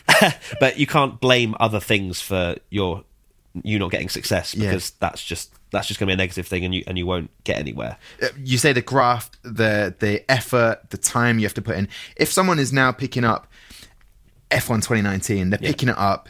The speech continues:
Speaker 2: they know F one esports exists, they now know that there could be potentially a career in it.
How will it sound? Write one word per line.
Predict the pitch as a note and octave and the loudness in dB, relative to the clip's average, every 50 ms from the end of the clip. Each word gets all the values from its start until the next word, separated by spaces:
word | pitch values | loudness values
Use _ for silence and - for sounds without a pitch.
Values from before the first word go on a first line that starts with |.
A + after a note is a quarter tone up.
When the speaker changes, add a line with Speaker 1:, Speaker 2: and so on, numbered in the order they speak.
| - _ - | -20 _ 2
Speaker 2:
they | - A#2+ A#2+ | 2 4 4
know | B2 B2+ C3 B2+ B2+ - | 6 4 4 4 4 2
F | - A#2+ - - | 0 -2 -2 0
one | A#2+ A2 A2 | 0 2 2
esports | A2 G#2+ - - G#2 - - - - | 0 -2 -2 -2 -2 -2 -2 -2 -6
exists, | G#2+ F#2 F2 F2 G#2+ F#2+ G2 G#2+ - - - - | -6 -6 -4 -2 0 0 0 -2 -2 -4 -4 -4
they | - - A2+ | 0 2 2
now | A2+ A2 A2+ A#2 A#2 A2+ | 4 4 4 4 4 4
know | A#2 A#2 A2+ A2+ A2 A2 A2 A2 | 4 4 4 4 4 4 2 2
that | G#2+ A2 - | 0 -2 -2
there | G#2 G#2 F#2+ - | -4 -4 -4 -4
could | - - C3 G2+ - | -2 -2 -2 0 0
be | A#2+ A2 G2+ G2 | 0 0 0 0
potentially | - - - A2+ F#2 - - G#2 G2+ | -2 -4 -4 -4 -4 -4 -2 -2 -4
a | F#2+ | -4
career | - - A2+ G#2+ A2 A2+ A#2 A2+ | -4 -2 0 2 2 4 4 2
in | A2+ A#2 | 2 2
it. | B2 B2 - | 0 -2 -2